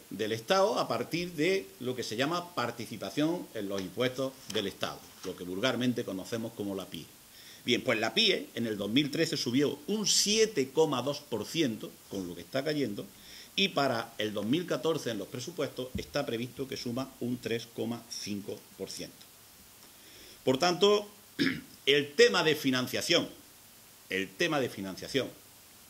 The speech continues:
que está previsto en el artículo ciento treinta y cinco de nuestra Constitución, está perfectamente acreditado. A nadie se le puede pasar por la cabeza que ni las corporaciones locales,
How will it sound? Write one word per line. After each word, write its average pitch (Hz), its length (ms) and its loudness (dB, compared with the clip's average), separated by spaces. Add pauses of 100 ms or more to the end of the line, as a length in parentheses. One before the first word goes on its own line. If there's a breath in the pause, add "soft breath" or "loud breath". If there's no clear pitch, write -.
(200)
que 147 100 4
está 208 260 4
previsto 208 380 4
en 135 80 2
el 117 100 0
artículo 151 340 0
ciento 147 300 2
treinta 123 240 -2
y 143 1300 0
cinco 156 240 0
de 113 80 2
nuestra 98 240 -4
Constitución, 123 640 -4 (640 loud breath)
está 160 520 0 (200)
perfectamente 151 1120 -4
acreditado. 127 640 0 (320 loud breath)
A 139 140 6
nadie 202 460 4 (260)
se - 180 -4
le 113 120 0
puede 165 240 4
pasar 127 360 0
por 101 140 -4
la 110 120 -2
cabeza 180 460 0 (800)
que 170 300 2 (680)
ni 180 200 4
las 202 140 6
corporaciones 131 640 0
locales, 127 520 -4